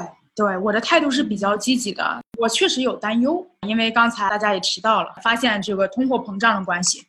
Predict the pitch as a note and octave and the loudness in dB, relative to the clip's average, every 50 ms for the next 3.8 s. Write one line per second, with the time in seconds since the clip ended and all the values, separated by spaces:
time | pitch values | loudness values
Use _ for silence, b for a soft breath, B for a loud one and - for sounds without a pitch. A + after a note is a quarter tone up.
0 | _ - - - G#3 A3 G#3 A#3 A3 - G3+ F3+ - - G#3 G#3 A3 A3+ A#3+ G#3+ | _ -10 -6 -2 -2 0 2 2 2 0 0 -2 -2 -2 -2 0 0 0 2 2
1 | G3+ F#3+ F3 D#3+ - - F3 G3 F3+ F3 F3 G3 F#3 G3 F3+ G#3 G#3 G#3+ F#3 F3+ | 2 0 0 -2 -6 -6 -6 -4 -4 -4 -4 -4 -4 -4 -2 0 0 0 2 0
2 | D3 - - _ _ _ _ _ _ - C4+ C4+ B3+ B3+ A#3+ A3 G3+ F#3 F#3 - | -2 -4 -6 _ _ _ _ _ _ -2 0 0 0 0 0 -2 -4 -4 -4 -6
3 | - F#3+ G#3+ G#3 - - F3+ G3 - - - F#4 - - - | -4 -4 -4 -2 0 0 0 0 2 4 6 6 6 4 2